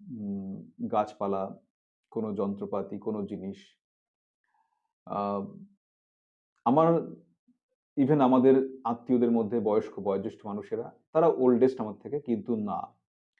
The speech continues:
যদি আপনি খুব গভীর করে দেখেন, তাহলে যে আমাদের সঙ্গে আছে, আমার জীবনের সঙ্গে যে আছে, সবচেয়ে প্রাচীনতম জিনিস, তা হলো আমার আত্মা। কারণ এই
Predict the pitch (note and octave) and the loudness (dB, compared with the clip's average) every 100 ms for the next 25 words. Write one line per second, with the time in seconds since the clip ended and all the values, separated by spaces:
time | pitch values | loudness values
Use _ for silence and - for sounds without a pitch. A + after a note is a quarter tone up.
0 | _ _ _ _ B2 B2 C3 C#3 C3 D3 | _ _ _ _ 0 4 4 4 0 -2
1 | A#2 A#2+ C#3 D3 C#3 B2 A#2 C#3 C#3+ C#3 | 2 4 4 2 2 2 0 -2 -8 -6
2 | A2 G2+ A#2 B2 D3+ - - _ _ _ | -6 -2 0 2 0 -2 -18 _ _ _
3 | _ - G#2 A#2 A#2+ A#2+ A#2+ A2+ B2+ C#3+ | _ -12 -4 4 6 6 4 2 2 2
4 | E3 D#3+ - C3+ B2+ A2+ F#2+ - A2 G#2+ | -2 -4 -8 -6 -2 0 0 -4 -8 -6
5 | G#2+ A2 G#2+ G2+ A2+ C3 D#3 - G#2+ G2+ | -4 -4 -6 -6 -2 0 0 -4 -12 -6
6 | G2 F2+ G2 F2+ F#2 - C#3 F3+ - _ | -6 -6 -6 -6 -8 -8 -8 -8 -14 _
7 | _ _ - - F3+ F3+ _ - F#3 F#3 | _ _ -14 0 0 0 _ 2 2 4
8 | C#3 A#2+ - D#3 C3 A2+ G#2+ G#2 B2+ - | 0 0 -2 -6 -2 -4 -4 -6 -8 -8
9 | F#2 G2 F#2+ F#2 E2+ - _ - _ _ | -10 -8 -8 -8 -8 -10 _ -20 _ _
10 | _ _ _ _ _ _ _ _ - C3+ | _ _ _ _ _ _ _ _ 6 8
11 | D#3+ C3 D3+ G3+ - _ _ _ _ _ | 10 8 6 0 -14 _ _ _ _ _
12 | _ _ - C3+ C#3+ C#3+ - | _ _ 2 6 8 6 0